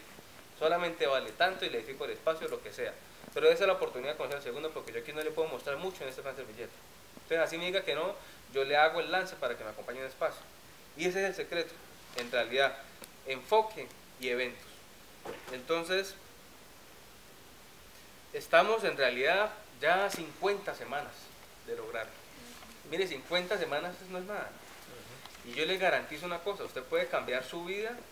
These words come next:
y la de su familia en cincuenta semanas. Cincuenta semanas son suficientes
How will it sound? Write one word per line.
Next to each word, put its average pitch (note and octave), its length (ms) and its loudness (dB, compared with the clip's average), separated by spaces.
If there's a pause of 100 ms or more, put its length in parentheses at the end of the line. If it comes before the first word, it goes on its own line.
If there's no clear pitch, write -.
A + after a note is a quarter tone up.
(200)
y C3 60 -10
la C3+ 80 0
de B2 60 -2
su B2 60 -10
familia E3 340 0
en A#3+ 100 0
cincuenta C3+ 500 -4
semanas. B2+ 360 -4 (1080)
Cincuenta F3+ 520 -2
semanas E3+ 340 0
son F3+ 100 -4
suficientes G#3 760 0